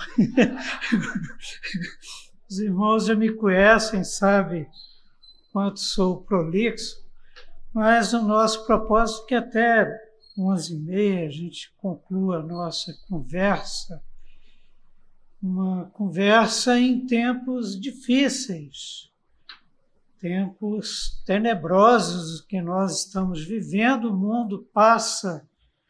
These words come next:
por uma série de mudanças, mudanças rápidas. E, para ilustrar, ontem nós lá em casa fomos impactados por um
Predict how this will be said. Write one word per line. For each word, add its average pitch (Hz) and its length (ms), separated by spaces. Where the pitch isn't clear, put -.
por 180 140
uma 202 240
série 214 520
de 165 140
mudanças, 185 760
mudanças 262 720
rápidas. 180 960
E, 202 520
para 214 180
ilustrar, 226 840
ontem 254 720
nós 214 520
lá 196 120
em 185 80
casa 208 460
fomos 208 460
impactados 208 960
por 240 240
um 233 340